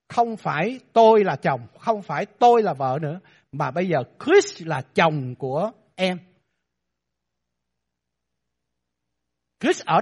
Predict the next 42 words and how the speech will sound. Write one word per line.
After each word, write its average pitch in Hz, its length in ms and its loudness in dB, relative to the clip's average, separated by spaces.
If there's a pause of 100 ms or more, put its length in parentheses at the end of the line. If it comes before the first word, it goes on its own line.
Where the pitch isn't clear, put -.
trong 240 220 0
anh 233 300 0
bây 214 120 -2
giờ 165 140 0
là 143 100 -4
chồng 143 320 -6
của 170 80 -12
em. 156 200 -8 (760)
Chris 349 380 0
ở 180 220 0
trong 240 300 0 (100)
em 247 380 2 (680)
là 147 180 -4
vợ 120 440 -6
của 170 100 -10
anh. 147 140 -12 (1040)
Thì 196 140 2
bây 330 160 6 (100)
giờ 214 320 8
họ 165 140 2 (120)
cư 330 200 4
xử 214 340 2
với 320 140 6
nhau 254 300 -2 (140)
trong 294 320 2
Chris, - 420 0 (500)
thể 220 200 4
hiện 202 340 2
chính 381 200 -2
Đấng 359 180 6
Chris 370 260 -2
ra. 285 160 -4 (1600)
Chứ 233 80 -8
không 233 60 -8
phải 285 140 -2
là 285 60 -2
con 285 200 2
người 220 160 6
riêng 285 220 0
của 262 100 -6
mình 202 200 -4
nữa. 185 180 -4